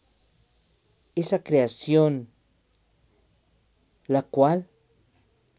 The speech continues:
anuncia, la cual habla, la cual grita acerca de la gloria de nuestro Dios.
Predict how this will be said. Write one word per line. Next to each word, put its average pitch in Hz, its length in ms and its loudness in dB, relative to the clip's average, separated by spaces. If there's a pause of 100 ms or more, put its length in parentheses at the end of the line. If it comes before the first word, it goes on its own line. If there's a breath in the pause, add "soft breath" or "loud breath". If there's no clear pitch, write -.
(260)
anuncia, 131 640 -2
la 113 140 -2
cual 135 420 -4 (1000)
habla, 127 600 -8
la 120 200 -12
cual 131 360 -8 (720)
grita 127 640 -6 (720)
acerca 127 640 -4
de 113 100 -6
la 107 160 -10
gloria 110 460 -8
de 107 100 -14
nuestro 113 380 -12
Dios. 110 520 -14